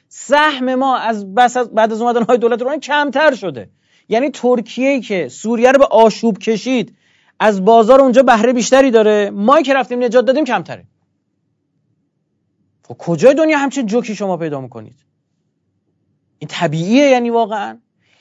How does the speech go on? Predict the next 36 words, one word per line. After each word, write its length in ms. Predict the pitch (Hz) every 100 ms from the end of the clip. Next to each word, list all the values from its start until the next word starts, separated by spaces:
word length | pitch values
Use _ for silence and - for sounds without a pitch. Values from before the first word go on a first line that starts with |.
| _ _
اینا 300 | - 220 247
چرا 260 | 302 - 311
بلدن 380 | 269 240 269 302
برای 160 | 262
خودشون 440 | 233 - 330 311 330
خوب 220 | - 240
می‌دونن 320 | 240 208 208
کجا 340 | 202 180 175 160
برن 160 | 151
خونه 240 | 143 139 120
بخرن؟ 400 | 110 - 92 _ _ _ _ _ _ _ _ -
یعنی 120 | 170
از 180 | 208 185
اقتصادی 280 | 170 180 214
چی 120 | 226
نمی‌فهمن؟ 560 | 233 180 143 123 107 98 _ _ _ _
چجوری 280 | 208 208 294
از 100 | -
خودشون 420 | - 302 302 294
خوب 280 | - 339 320
بلدن 280 | 285 269
شرکت‌های 420 | 247 254 226 214 226
خصوصیشون 600 | 202 214 202 208 185 190
رشد 220 | 160 -
بکنه؟ 300 | - - 107 _ _ _ _ _
چجوری 320 | - 208 240
بلدن 360 | 320 302 294 269
خوب 360 | - - 294 285
بلدن 340 | 254 254 247
برن 260 | 240 240 220 _
تو 120 | - 240
خصوصی 480 | 233 226 226 233
سازی‌ها 420 | 214 220 196 233 240
به 140 | 233
ارزون‌ترین 720 | 214 226 190 233 220 233 302 277
قیمت 400 | 247 240 247